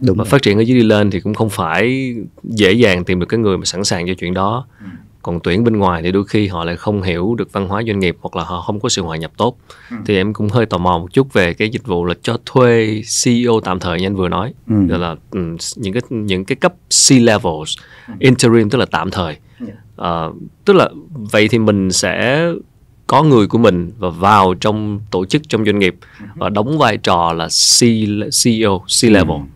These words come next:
Speaker 2: Cái, làm sao cái người của mình có thể hòa nhập nhanh và cái cách để mình có thể mang lại lợi ích cho doanh nghiệp là gì khi mình từ một người ngoại bạ-, đạo ở ngoài vào?
Speaker 1: Ừ. Thật ra phải back to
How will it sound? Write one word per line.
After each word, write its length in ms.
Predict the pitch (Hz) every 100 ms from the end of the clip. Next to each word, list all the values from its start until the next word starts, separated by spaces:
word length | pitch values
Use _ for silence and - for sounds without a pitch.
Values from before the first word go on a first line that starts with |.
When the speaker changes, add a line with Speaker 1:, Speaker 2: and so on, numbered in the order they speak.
| - - - - -
Speaker 2:
Cái, 80 | 170 -
làm 360 | 139 117 120
sao 300 | 110 127 120
cái 140 | 113 135
người 120 | 117
của 100 | 104
mình 240 | 123 104
có 120 | 95 120
thể 140 | 107
hòa 200 | 110 98
nhập 160 | 98 92
nhanh 320 | 110 107 104
và 320 | 98 87 87
cái 120 | 85 -
cách 180 | 170 -
để 160 | 131 104
mình 360 | 117 92 87 - - - -
có 140 | - 120
thể 400 | 101 95 104 139
mang 320 | 127 120 110
lại 200 | 92 92
lợi 80 | 104
ích 80 | 127
cho 80 | 123
doanh 120 | 110
nghiệp 100 | 101 -
là 60 |
gì 200 | 90 87
khi 220 | 90 123 127
mình 360 | 113 92 90 87
từ 100 | 92
một 180 | 87
người 160 | 98 90
ngoại 220 | 87 85
bạ-, 220 | 92 85 -
đạo 220 | - 87
ở 80 | 92
ngoài 180 | - 85
vào? 240 | 85 78 - _ -
Speaker 1:
Ừ. 60 | 113 87 82 - - -
Thật 80 | 107
ra 140 | 104 127
phải 180 | 120 117
back 200 | 147 -
to 60 | -